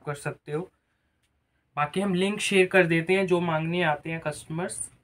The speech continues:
तो ऐसे जो short videos होती हैं वो उन्हीं के लिए होती हैं। ये second shade है जी,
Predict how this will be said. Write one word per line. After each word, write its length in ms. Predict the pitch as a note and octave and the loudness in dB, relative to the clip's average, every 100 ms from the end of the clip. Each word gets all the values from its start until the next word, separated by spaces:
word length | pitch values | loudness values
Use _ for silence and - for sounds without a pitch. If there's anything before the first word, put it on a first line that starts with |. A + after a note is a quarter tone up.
| _ _ _ _ _ F#3 | _ _ _ _ _ -2
तो 80 | |
ऐसे 280 | F3 D#3+ G#3+ | 0 0 -4
जो 140 | G3 G#3+ | -6 -4
short 380 | - E3+ F#3 | 2 2 4
videos 360 | G3 F3 F#3+ F#3 | 2 2 2 0
होती 200 | E3 F3 | -2 -2
हैं 100 | G#3 | -2
वो 140 | A#3+ G3+ | -2 0
उन्हीं 180 | F3 E3+ | -2 -2
के 80 | E3+ | 0
लिए 160 | E3 | 0
होती 280 | C3+ B2 A#2+ | -2 -6 -8
हैं। 100 | A#2+ | -6
ये 140 | C#3 | -6
second 440 | D#3+ - C#3+ E3+ F3+ | -4 0 0 0 -4
shade 260 | - F3 | -2 -2
है 60 | F3 | 0
जी, 180 | E3 | -2